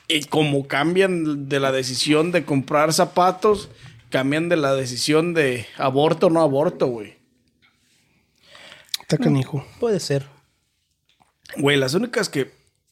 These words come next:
Speaker 1: que pueden decidir si abortan al final de cuentas o no, son ellas, güey.
Speaker 2: Son
Speaker 1: Son las
Speaker 2: ellas.
Speaker 1: que tienen la última palabra de decir, "¿Sabes qué? Te quiero mucho, llevamos tanto tiempo juntos,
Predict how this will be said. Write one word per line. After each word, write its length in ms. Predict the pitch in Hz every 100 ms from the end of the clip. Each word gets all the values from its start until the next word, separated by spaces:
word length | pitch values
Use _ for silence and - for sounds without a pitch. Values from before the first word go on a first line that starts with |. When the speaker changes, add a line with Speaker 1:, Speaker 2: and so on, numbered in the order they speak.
| _
Speaker 1:
que 140 | 165
pueden 420 | 127 170 196 214 175
decidir 540 | 147 143 143 185 196
si 120 | 175
abortan 520 | 139 147 196 196 170
al 120 | 139 131
final 380 | 143 151 180
de 140 | 165 139
cuentas 460 | 156 175 175 156 131
o 40 |
no, 360 | 139 175 202 _ _ - _
son 280 | - 147 143
ellas, 360 | 127 127 117 104
güey. 200 | 104 107
Speaker 2:
Son 80 | 139
Speaker 1:
Son 140 | 156
las 100 | 180
Speaker 2:
ellas. 40 |
Speaker 1:
que 100 | 175
tienen 320 | 156 160 185 160
la 80 |
última 420 | 143 160 190 170 135
palabra 540 | 127 135 151 160 139
de 80 | 127
decir, 400 | 123 120 156 143
"¿Sabes 420 | 127 156 160 139 -
qué? 380 | 202 233 233 _ _ _ _ _ _ _ _ _ - - - -
Te 160 | 123 -
quiero 260 | 156 160
mucho, 720 | 156 180 233 - 214 208 202 _ _ _ _ _ _ _ -
llevamos 480 | 123 139 165 180 165
tanto 300 | 185 180 170
tiempo 320 | 170 202 165
juntos, 520 | 135 196 233 233 208